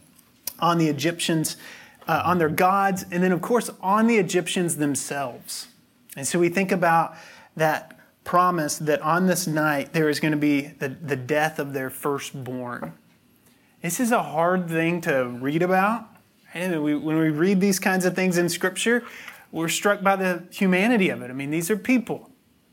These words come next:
They woke up in the middle of the night to a great distress, a great tragedy. And it's, it's comprehensive. It's all across the land. And it, it seems harsh.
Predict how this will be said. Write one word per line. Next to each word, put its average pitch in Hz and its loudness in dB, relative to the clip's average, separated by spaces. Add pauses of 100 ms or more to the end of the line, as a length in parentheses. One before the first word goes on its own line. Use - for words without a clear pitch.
(120)
They 151 -4
woke 175 0
up 185 -4
in 180 2
the 165 2
middle 170 2
of 190 0
the 202 0
night 196 0
to 160 2
a - 0
great 156 -2
distress, 156 -4
a 147 -6
great 165 -2
tragedy. 156 -4 (500)
And 160 -4
it's, 160 -6
it's 139 -8
comprehensive. 180 -4
It's 127 -12
all 175 0
across 165 -2 (340)
the 151 0
land. 156 -4 (500)
And 180 2
it, 196 -4
it 185 -2
seems 254 2
harsh. 190 0